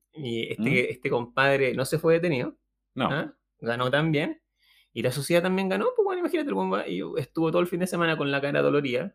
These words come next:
Speaker 1: ¿ah? Y
Speaker 2: ¿Pero tú crees que <laughs> ganó porque no salió a delinquir
Speaker 1: Weón,
Speaker 2: o
Speaker 1: sé
Speaker 2: qué?
Speaker 1: que, weón, me, todavía me duele la... a mí me duele la mano, weón.
Speaker 2: Ah.
Speaker 1: Entonces, si a mí me duele la mano, imagínate cuando le duele la cara a ese weón.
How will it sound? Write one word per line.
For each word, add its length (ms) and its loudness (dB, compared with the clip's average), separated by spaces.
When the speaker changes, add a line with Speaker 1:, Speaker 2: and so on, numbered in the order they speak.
Speaker 1:
¿ah? 380 -8
Y 960 -10
Speaker 2:
¿Pero 260 0
tú 140 -4
crees 280 0
que 80 2
<laughs> 60 2
ganó 400 4
porque 260 4
no 120 4
salió 260 4
a 40 4
delinquir 280 2
Speaker 1:
Weón, 120 6
Speaker 2:
o 20 4
Speaker 1:
sé 180 4
Speaker 2:
qué? 160 0
Speaker 1:
que, 100 -2
weón, 220 0
me, 80 -2
todavía 240 -2
me 80 -2
duele 160 2
la... 120 -4
a 100 -12
mí 120 -4
me 80 0
duele 160 0
la 80 -2
mano, 220 -4
weón. 200 -6
Speaker 2:
Ah. 260 -14
Speaker 1:
Entonces, 240 -4
si 40 -2
a 60 2
mí 80 2
me 80 4
duele 160 6
la 100 -2
mano, 240 0
imagínate 340 -6
cuando 180 -4
le 80 -6
duele 180 0
la 80 -4
cara 100 -2
a 40 -6
ese 120 -6
weón. 340 -2